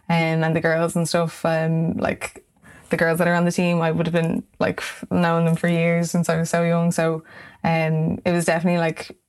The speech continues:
a really big change for me to, like, leave them. Um, but, um, yeah, it was, it was very nice then when I came home and to see everybody again. But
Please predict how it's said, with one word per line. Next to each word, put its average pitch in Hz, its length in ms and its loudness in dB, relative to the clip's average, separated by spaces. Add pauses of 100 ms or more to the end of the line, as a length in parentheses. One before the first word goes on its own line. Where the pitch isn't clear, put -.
(140)
a 175 60 -2
really 165 180 0
big 160 160 0
change 165 300 0
for 165 100 -2
me 160 240 0
to, 160 140 -4
like, 160 260 -4
leave 165 260 0
them. 165 380 2 (420)
Um, 165 640 0
but, - 520 -4 (140)
um, 160 720 0 (180)
yeah, 247 260 0 (580)
it 185 80 0
was, 175 320 -4
it 185 40 0
was 180 120 0
very 185 160 2
nice 175 240 2
then 170 140 0
when 165 80 0
I 165 40 0
came 165 160 0
home 156 300 0
and 165 160 0
to - 240 -10
see 170 120 0
everybody 170 300 2
again. 175 320 2
But 170 300 -4